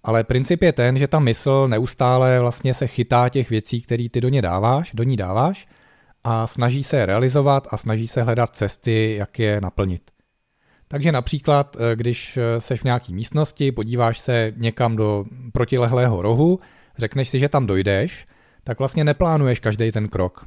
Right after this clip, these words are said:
Jenom víš, že chceš dojít do toho rohu a ono se to nějak začne dít. Prostě vstaneš a děláš jeden krok, druhej, třetí, tak nějak vlastně nevědomky řídíš ten, eh, volnej pád, abys nespadl na zem, ale aby si šel tím směrem. No a dostaneš se do toho rohu.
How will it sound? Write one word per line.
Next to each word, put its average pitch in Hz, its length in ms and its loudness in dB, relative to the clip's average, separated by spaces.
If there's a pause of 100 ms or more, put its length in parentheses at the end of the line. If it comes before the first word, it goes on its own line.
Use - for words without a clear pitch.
Jenom 180 240 4
víš, 135 180 2
že 131 80 4
chceš 123 260 0
dojít 127 200 0
do 117 100 -2
toho 147 220 2
rohu 123 360 2 (540)
a 117 260 4
ono 139 180 0
se 160 120 0
to 151 100 0
nějak 147 200 4
začne 131 300 2
dít. 110 240 -2
Prostě 123 320 -4
vstaneš 135 560 0
a 110 200 2 (120)
děláš 110 540 -2
jeden 123 240 2
krok, 117 280 2
druhej, 120 340 2
třetí, 117 440 -4 (540)
tak - 180 -16
nějak 120 200 0
vlastně 127 320 0
nevědomky 127 560 2
řídíš 120 400 0
ten, 120 300 0
eh, 113 40 2 (240)
volnej 123 320 2
pád, 110 500 0
abys 120 240 -8
nespadl 120 380 -4
na 113 100 0
zem, 120 240 0
ale 110 160 -2
aby 107 120 -4
si 117 140 -4
šel 113 220 -4
tím 127 160 -4
směrem. 120 380 -2 (580)
No 139 80 -2
a 151 60 0
dostaneš 156 400 0
se 107 120 -2
do 104 100 -8
toho 110 220 0
rohu. 92 240 -2